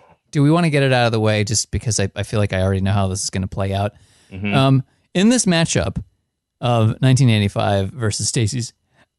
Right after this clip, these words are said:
Speaker 1: mom, boy, um, wh-, which one are you picking? T-, Todd, which could it be?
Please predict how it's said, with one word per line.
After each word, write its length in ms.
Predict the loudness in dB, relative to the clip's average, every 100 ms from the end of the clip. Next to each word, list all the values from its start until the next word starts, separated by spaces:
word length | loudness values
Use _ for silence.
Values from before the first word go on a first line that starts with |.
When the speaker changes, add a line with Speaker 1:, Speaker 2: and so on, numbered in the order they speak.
| _ _ -4
Speaker 1:
mom, 420 | -2 0 -2 -6 _ _ _ -16
boy, 200 | -16 -16 _ _ _
um, 460 | -2 -2 0 -2 -2
wh-, 220 | -4 -6 -6 _ _ _
which 200 | -2 0
one 140 | 2 2
are 40 |
you 120 | 2
picking? 360 | 0 -2 -4 -18 _ _ _ _ _ _ _ _ -16
T-, 100 | -16 -8
Todd, 440 | -4 -2 -2 -4 _ _ _ _ -6
which 240 | -4 -2
could 160 | -2 -2
it 80 | 0
be? 320 | -2 -2